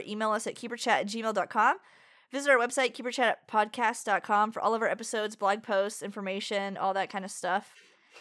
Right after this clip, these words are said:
is on there. If you rate and review us on iTunes or Podchaser, we do donate five dollars to conservation. So thank you for everyone who's been doing that. We got, like, a couple new ones.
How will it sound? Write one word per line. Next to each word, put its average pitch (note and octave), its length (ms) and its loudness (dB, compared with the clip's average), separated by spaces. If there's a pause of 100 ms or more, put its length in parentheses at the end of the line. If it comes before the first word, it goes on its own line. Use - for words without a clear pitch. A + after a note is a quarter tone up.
is G#3 260 -6
on G3+ 280 2
there. G#3+ 320 -4 (340)
If A#3 80 -4
you C4+ 100 -4
rate C#4 160 6
and C4+ 80 -4
review C#4 220 0
us C#4+ 140 2
on A3+ 60 -6
iTunes C4+ 360 0
or A3+ 80 0
Podchaser, B3 540 0
we A3+ 80 -2
do B3 200 -4
donate A3+ 360 -2
five A3 160 0
dollars A3 240 2
to - 80 -12
conservation. G#3 840 -2
So - 160 -10
thank G3+ 240 -6
you G#3+ 80 -10
for G3+ 120 -2
everyone G3 240 0
who's G#3+ 140 -8
been G3 100 -10
doing G3+ 100 -2
that. G3 160 0
We F3 60 -6
got, - 120 -4
like, G#3+ 140 -6
a G3+ 60 -18
couple G#3+ 260 -2
new E4+ 140 -8
ones. G4 340 -8